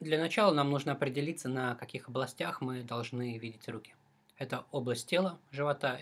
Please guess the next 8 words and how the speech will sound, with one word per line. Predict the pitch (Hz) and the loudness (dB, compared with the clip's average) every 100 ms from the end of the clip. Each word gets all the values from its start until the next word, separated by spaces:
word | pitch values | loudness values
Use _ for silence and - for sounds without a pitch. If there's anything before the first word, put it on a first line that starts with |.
| - | -6
и | 196 196 127 123 - - | -2 -2 -2 -6 -14 -8
область | 123 123 117 | -2 0 0
головы. | 120 117 113 107 _ _ _ _ - | 0 0 -2 -8 _ _ _ _ 0
Окей, | 185 135 113 - _ _ | 0 2 -2 -8 _ _
переходим | 180 190 202 180 | -4 2 2 2
в | 175 | 0
нулевой | 170 170 170 | 0 2 2
кадр, | 214 196 - | 2 2 -2